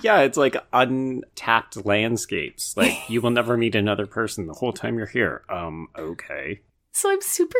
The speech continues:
Speaker 2: grateful for any depiction of Atlantic Canada that chooses instead to show sort of some grittiness, some
Speaker 1: Mm-hmm.
Speaker 2: realness, some, like, hyper realistic, like, the scene where,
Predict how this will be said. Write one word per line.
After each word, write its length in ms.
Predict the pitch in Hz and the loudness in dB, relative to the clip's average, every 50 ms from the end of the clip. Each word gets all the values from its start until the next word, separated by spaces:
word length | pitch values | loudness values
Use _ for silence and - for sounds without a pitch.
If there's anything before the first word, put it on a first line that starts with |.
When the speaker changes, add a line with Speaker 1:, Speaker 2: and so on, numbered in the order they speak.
| 494 - | 0 0
Speaker 2:
grateful 420 | 269 262 247 - - 311 277 277 | 0 0 0 0 0 0 0 0
for 260 | 277 - 240 226 - - | 0 -2 -2 -2 0 0
any 260 | 208 196 196 208 214 | 0 0 0 0 0
depiction 640 | 220 226 226 220 - 160 - - - 185 185 190 196 | 2 0 0 0 -2 -4 -2 0 0 2 0 0 0
of 220 | - - 190 190 | 0 0 0 0
Atlantic 400 | 196 190 202 202 202 202 - - | 0 0 -2 -2 -2 -4 -6 -8
Canada 400 | - - 208 202 202 202 208 202 | -6 -4 -2 -2 0 0 0 0
that 200 | 190 185 - - | 0 0 -2 -2
chooses 540 | - - - 190 180 175 175 185 185 180 175 | -2 -2 2 2 2 2 2 0 -2 -2 -2
instead 500 | - 190 180 - - - 170 160 165 165 | -2 -2 -2 -2 -2 -2 -2 -2 -2 -2
to 80 | - 170 | -2 0
show 600 | - - - - 170 160 156 156 156 156 151 - | 0 0 0 2 0 2 2 2 0 0 -2 -4
sort 240 | 170 - - 160 151 | -4 -4 -4 -2 -4
of 140 | 147 - - _ _ - - - _ - | -6 -8 -10 _ _ -20 -20 -20 _ -10
some 300 | - - - 185 170 160 | -6 -4 -2 0 0 -2
grittiness, 800 | - - - - 196 208 240 262 294 285 - - - - - - | -2 -4 -4 0 2 4 4 4 4 2 0 -4 -4 -4 -6 -8
some 220 | - - 202 170 165 - | -4 -2 0 0 0 0
Speaker 1:
Mm-hmm. 100 | - 165 | -2 0
Speaker 2:
realness, 580 | 180 170 185 202 214 226 240 247 254 269 262 - | 0 2 2 4 4 4 4 4 2 2 0 0
some, 420 | - - 185 165 165 160 135 - | 0 0 0 0 0 -2 -4 -4
like, 340 | - 147 143 - - - - _ - - - - - | -4 -4 -4 -4 -6 -14 -20 _ -20 -20 -20 -16 -6
hyper 580 | - - 170 175 175 196 190 185 180 180 175 - _ _ _ - | -2 0 0 0 2 4 4 4 4 0 -4 -8 _ _ _ -12
realistic, 1040 | 185 180 185 202 196 190 180 180 190 185 - - 185 180 170 165 - - - - _ _ _ _ _ - | -6 -2 2 4 4 4 4 4 4 2 2 2 2 2 2 2 -2 -6 -18 -20 _ _ _ _ _ -4
like, 260 | 180 160 143 - - - | -2 -2 -2 -2 -6 -12
the 140 | 208 - 214 | -8 -4 -4
scene 380 | 214 - - 220 220 233 240 233 | -2 0 2 4 4 6 6 6
where, 400 | 226 208 185 180 175 165 160 | 6 6 6 6 4 4 0